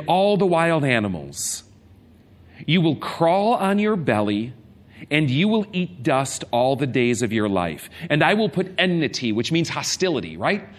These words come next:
I'm gonna put, like, warfare, hostility between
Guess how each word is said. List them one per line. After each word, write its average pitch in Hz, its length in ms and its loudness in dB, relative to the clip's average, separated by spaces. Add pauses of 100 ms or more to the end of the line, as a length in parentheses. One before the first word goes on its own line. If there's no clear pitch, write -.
(160)
I'm 156 80 2
gonna 175 120 2
put, 175 200 -2
like, 156 220 -2 (140)
warfare, 165 520 2
hostility 147 760 -2 (240)
between 151 720 0